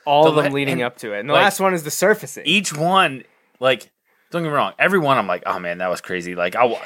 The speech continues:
Speaker 2: I'm gonna watch 'em all anyway, 'cause I
Speaker 1: Yes.
Speaker 2: watch all of his videos,
Speaker 1: They're all
Speaker 2: uh,
Speaker 1: very
Speaker 2: at
Speaker 1: interesting.
Speaker 2: various times. But, like, I'm watching it, and I'm like,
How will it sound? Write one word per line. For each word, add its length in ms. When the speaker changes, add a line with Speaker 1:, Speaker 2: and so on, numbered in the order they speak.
Speaker 2:
I'm 180
gonna 180
watch 280
'em 120
all 160
anyway, 420
'cause 100
I 60
Speaker 1:
Yes. 80
Speaker 2:
watch 160
all 120
of 60
his 140
videos, 360
Speaker 1:
They're 180
all 180
Speaker 2:
uh, 80
Speaker 1:
very 360
Speaker 2:
at 60
Speaker 1:
interesting. 280
Speaker 2:
various 320
times. 340
But, 160
like, 260
I'm 140
watching 300
it, 160
and 100
I'm 100
like, 220